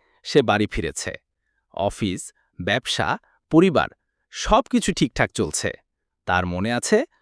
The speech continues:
সন্তানদের জন্য অনেক স্বপ্ন, জীবনের আরও অনেক পরিকল্পনা।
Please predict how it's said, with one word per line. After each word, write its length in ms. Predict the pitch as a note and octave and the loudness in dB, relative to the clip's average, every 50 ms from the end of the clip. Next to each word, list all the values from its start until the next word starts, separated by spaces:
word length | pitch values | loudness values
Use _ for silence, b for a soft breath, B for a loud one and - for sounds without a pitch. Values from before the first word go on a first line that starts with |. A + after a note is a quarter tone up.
| _ _ _ | _ _ _
সন্তানদের 640 | - - - C#3 C3 C3+ - D#3+ D#3 D#3+ D3+ E3 D#3+ | -12 -2 0 2 2 4 4 4 4 4 4 2 2
জন্য 240 | D#3 E3 E3 D#3+ D#3 | 2 0 0 2 0
অনেক 240 | D#3 F3 G3+ G3+ | 2 0 0 -2
স্বপ্ন, 460 | - - - D#3 - - F#2+ D#2+ - - - _ _ _ _ _ - | -2 0 0 0 0 0 -6 -6 -6 -10 -16 _ _ _ _ _ -8
জীবনের 380 | D#3 F3+ A3+ A3 B3+ C4 C4+ A#3+ | -4 -2 0 2 2 2 4 4
আরও 280 | C#3 C3 C3+ D3+ E3+ | 4 4 4 4 4
অনেক 200 | D#3 C#3+ C3+ A#2+ | 4 4 2 -2
পরিকল্পনা। 600 | - - G#2 F#2 E2+ - C2+ C#2+ - C2 A#1+ A#1 | -4 -6 -6 -6 -6 -8 -10 -10 -10 -12 -12 -12